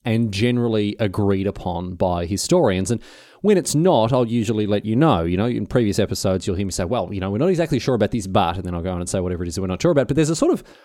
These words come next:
blanket, "We're not exactly sure about a lot of this" on this entire episode here. And there's, there's a good reason for that. This episode's a lot more loosey-goosey than usual, um, especially given that, you know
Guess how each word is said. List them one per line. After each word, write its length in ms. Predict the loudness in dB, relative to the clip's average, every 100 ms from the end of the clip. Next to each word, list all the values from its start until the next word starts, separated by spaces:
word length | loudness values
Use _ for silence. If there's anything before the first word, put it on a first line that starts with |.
| _ _
blanket, 760 | -6 -2 0 0 0 -2 -2 -12 _ -12
"We're 340 | -2 2 4
not 160 | 4 2
exactly 340 | 2 2 2
sure 200 | 2 2
about 180 | 2 2
a 60 |
lot 160 | 2 0
of 60 | 0
this" 180 | -2
on 160 | 0 -2
this 120 | -2
entire 420 | -6 0 2 2
episode 480 | -2 -4 -2 -2 0
here. 120 | 0
And 100 | 0
there's, 140 | 0 2
there's 160 | 2
a 60 | 4
good 160 | 2 2
reason 280 | 2 2
for 120 | 0 2
that. 140 | 2
This 160 | 0 0
episode's 440 | 0 2 2 2
a 40 |
lot 180 | 0 0
more 120 | 0 2
loosey-goosey 680 | 0 0 -4 -2 -2 -2
than 180 | -4 -2
usual, 340 | -2 0 -2 -4 -18 -20 -20 _
um, 360 | -2 0 0 -2 -4
especially 340 | 0 0 0
given 220 | 0 0
that, 180 | -2 -6 _ -6
you 80 |
know 160 | -2 -2